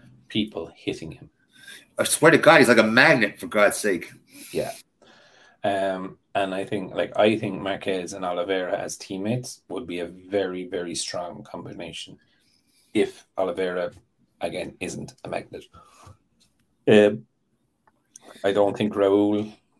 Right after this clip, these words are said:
Speaker 1: Fernandez should be there. I think he's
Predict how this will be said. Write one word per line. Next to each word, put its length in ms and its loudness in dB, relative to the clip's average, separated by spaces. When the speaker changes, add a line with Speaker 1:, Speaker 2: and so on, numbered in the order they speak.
Speaker 1:
Fernandez 640 -4
should 240 -6
be 120 -8
there. 260 -6
I 120 -2
think 460 -8
he's 640 -10